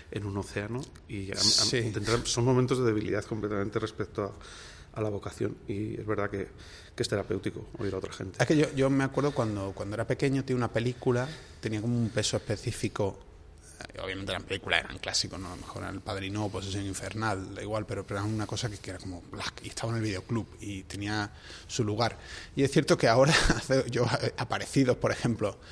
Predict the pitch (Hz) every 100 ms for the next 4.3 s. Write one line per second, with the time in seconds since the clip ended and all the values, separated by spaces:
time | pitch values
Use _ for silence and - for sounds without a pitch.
0 | - - - 110 113 127 123 107 110 120
1 | 123 117 - 117 113 117 113 113 113 104
2 | 127 110 104 110 107 117 113 110 110 110
3 | 104 107 107 104 107 107 107 107 107 110
4 | 120 113